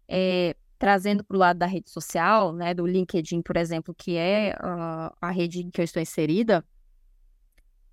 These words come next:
a, a minha produção de conteúdo, eu, eu fazia, eu lembro, né, desde dois mil e dezenove, às,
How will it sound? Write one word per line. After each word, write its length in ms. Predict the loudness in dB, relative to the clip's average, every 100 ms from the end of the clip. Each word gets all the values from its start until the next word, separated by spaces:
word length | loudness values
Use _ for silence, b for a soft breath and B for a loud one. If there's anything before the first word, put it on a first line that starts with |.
| 0
a, 180 | 0 2
a 100 | 2
minha 180 | 4 4
produção 540 | 4 0 2 2 4
de 80 | 2
conteúdo, 920 | -2 -4 0 0 0 0 0 -2 -4 -4
eu, 180 | -2 0
eu 100 | -2
fazia, 760 | 0 2 0 0 0 2 4 2
eu 100 | 0
lembro, 300 | 0 0 0
né, 200 | -2 -2
desde 300 | 0 0 2
dois 200 | 0 0
mil 120 | 0 -2
e 40 |
dezenove, 800 | 0 0 2 4 4 2 0 0
às, 160 | -2